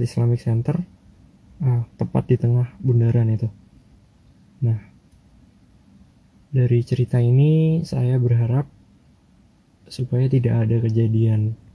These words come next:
yang sama lagi terulang kembali di Indonesia. Karena sejatinya kita adalah satu. Mau apapun rasmu,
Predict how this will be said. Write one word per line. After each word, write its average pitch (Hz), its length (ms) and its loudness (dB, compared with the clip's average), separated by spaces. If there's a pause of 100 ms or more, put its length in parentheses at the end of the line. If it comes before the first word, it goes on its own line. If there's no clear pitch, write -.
(1040)
yang 110 480 0 (320)
sama 123 480 0
lagi 135 640 -2
terulang 117 320 0
kembali 117 460 0 (580)
di 127 80 0
Indonesia. 113 640 0 (1040)
Karena 120 400 0 (240)
sejatinya 120 640 0
kita 120 300 -2
adalah 110 420 -2
satu. - 380 -8 (1500)
Mau 120 320 2
apapun 120 540 0
rasmu, 135 640 0